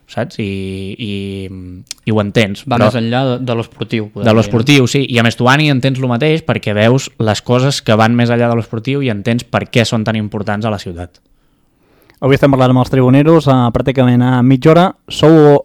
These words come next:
Speaker 3: el dos que sortiu, però no sé si també teniu la intenció, de mica en mica, també anar portant convidats, això. Això us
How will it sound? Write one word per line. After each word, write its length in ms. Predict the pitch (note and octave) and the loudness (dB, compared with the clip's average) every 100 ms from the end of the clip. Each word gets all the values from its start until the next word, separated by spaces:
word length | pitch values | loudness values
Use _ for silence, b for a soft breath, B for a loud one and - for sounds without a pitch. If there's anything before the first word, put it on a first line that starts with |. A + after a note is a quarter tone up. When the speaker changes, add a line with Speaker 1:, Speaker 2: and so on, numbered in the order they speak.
| D3 | 0
Speaker 3:
el 80 | C3 | 0
dos 300 | D#3+ F3+ - - | 4 4 2 -6
que 100 | B2 | -4
sortiu, 460 | C3 B2 D#3 F#3 - | -4 -2 0 0 -2
però 140 | - B2+ | -2 0
no 80 | |
sé 140 | D#3 D#3+ | 0 0
si 100 | D#3+ | 0
també 240 | D#3 C#3+ | 2 2
teniu 300 | C#3+ D3 D3+ D3+ | 2 2 4 4
la 60 | D3+ | 2
intenció, 480 | D3 C#3+ C3+ C#3 D3+ | 2 2 2 2 4
de 80 | D3+ | 4
mica 200 | C#3+ D3 | 2 2
en 60 | C#3+ | 2
mica, 160 | C#3+ | 0
també 320 | F3 C3 C3+ F3+ b b | 0 2 2 -2 b b
anar 180 | G#2+ C3 | -4 0
portant 300 | E3 D3+ C3+ | 0 0 0
convidats, 480 | B2 A2 C3 C3+ G2+ | -2 -2 -2 -2 -4
això. 180 | F#2 F#2 | -6 -6
Això 180 | F2+ | 0
us 40 | D3 | 2